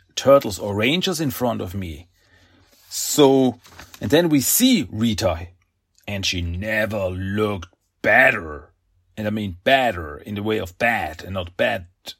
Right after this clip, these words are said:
uh, like in good. She's bad. She's like, she's got this, all this, uh, uh, uh, black suit, and she's, whoa. As,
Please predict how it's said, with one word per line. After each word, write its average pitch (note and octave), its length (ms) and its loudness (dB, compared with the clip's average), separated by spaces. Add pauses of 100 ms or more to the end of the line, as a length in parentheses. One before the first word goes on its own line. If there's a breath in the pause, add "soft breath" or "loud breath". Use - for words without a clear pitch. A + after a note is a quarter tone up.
(320)
uh, G#2 160 -8
like F#2 260 -6
in F#2+ 120 -6
good. A2 400 2 (300)
She's - 380 -14 (840)
bad. - 720 -6 (640 loud breath)
She's G2 220 -6
like, B2 360 -4
she's F#2+ 240 -6
got B2+ 220 0
this, A#2 220 -2 (380 loud breath)
all D3+ 280 4
this, B2+ 260 0
uh, - 120 -2
uh, G2 500 -4
uh, F#2+ 60 -6 (320)
black D#3+ 540 -2
suit, F#3+ 800 0
and A2+ 220 -2
she's, A2 580 -4
whoa. F#2+ 920 0 (2000)
As, A#2+ 300 -2